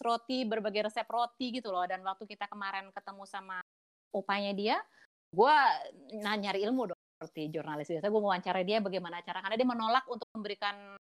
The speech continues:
apa sih, resep-resep karena dia bilang udah dia buang semua, karena dia udah tua dan dia nggak mau ngurusin lagi. Dan dia jelasin semua gimana cara bikin roti. Dan pada saat kita kembali kemarin, gue berhasil bikin roti yang cantik sekali dan gue bener-bener obses jadinya dengan bidang roti ini. Jadi kalau lo tanya, kalau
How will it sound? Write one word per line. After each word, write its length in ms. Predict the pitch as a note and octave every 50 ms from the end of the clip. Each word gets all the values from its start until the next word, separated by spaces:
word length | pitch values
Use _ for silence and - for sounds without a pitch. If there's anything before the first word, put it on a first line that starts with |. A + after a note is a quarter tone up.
| _ _
apa 200 | _ - G3+ - A3
sih, 160 | - C4+ C4
resep-resep 400 | B3 A3 - G#3 - G3+ - -
karena 240 | - - G#3+ G#3+ G#3
dia 80 | G#3 G3+
bilang 160 | A3+ A#3+ A3+
udah 80 | G3+
dia 140 | F3+ F3+ E3+
buang 260 | D#3+ F3 G#3 F#3+ F#3+
semua, 160 | - - E3+ - - _ _
karena 180 | _ - E3+ F3+ F#3
dia 60 | F#3+
udah 120 | F3+ F3 -
tua 100 | - F#3+ F#3+ F#3+
dan 80 | F#3
dia 80 | F#3 F3+
nggak 140 | F3+ E3+ F3
mau 60 | E3+ E3+
ngurusin 320 | E3+ F3 E3+ - E3+ E3+
lagi. 140 | E3+ - _ _ _ _ _ _ _ _ _ _ -
Dan 60 | G3+
dia 100 | G3+ A#3 C4 C4+
jelasin 320 | C4 C4+ C4 C4 C#4 C4+
semua 400 | C4+ C#4+ C#4+ D4+ D#4 D#4 D#4 D4+
gimana 400 | C4 A3+ A3 A3 A#3 B3+ B3 B3
cara 160 | C4 B3+ B3+
bikin 220 | A#3 A#3+ A#3 B3+ B3
roti. 160 | C4 B3+ D4
Dan 240 | C4+ - G#3+ G#3+ G#3
pada 160 | - G3+ G#3
saat 160 | - G3+ -
kita 160 | - G#3+ - G#3
kembali 400 | - A3 G3+ F#3 G3 G#3+ A#3+ -
kemarin, 320 | A#3+ A#3+ B3 D4 E4 F4+ - _ _ _ _ _ _ _ _ -
gue 80 | A#3 A3 F#3
berhasil 400 | F#3+ F#3+ - G#3 - - A#3 A3 G3+
bikin 160 | F#3+ F#3 G3 F#3
roti 320 | F#3 F#3 F3+ - F#3+ F#3
yang 80 | F3+ F#3 F#3 - - _
cantik 400 | - D4 D#4 E4 F4 F4 - D4+
sekali 320 | - - - - G3+ G3 G3
dan 160 | F#3 F#3+ F#3+
gue 80 | G3+ -
bener-bener 320 | A3 C4 A#3+ A3 G#3+ -
obses 480 | - A#3 - - - D4 D4 D#4 E4 -
jadinya 240 | B3+ B3 B3+ B3
dengan 160 | A#3+ A#3 A3+ A3+ A3+ A3+ A3+ A3 - - _ _ _ _ _ _ _ _ _ _
bidang 320 | - G3 A3 A3 A3 A3
roti 320 | A3 A3 A3 - A#3 A#3
ini. 160 | B3+ C4 B3+ A#3
Jadi 320 | G#3 G3+ G#3+ A#3 A#3+ A3
kalau 240 | _ A3 G3+ G3+ F#3+
lo 80 | F#3+
tanya, 320 | F#3+ - G3 F#3+ F#3 F#3 F#3
kalau 400 | _ G3 F#3 F3+ F3+ F3 E3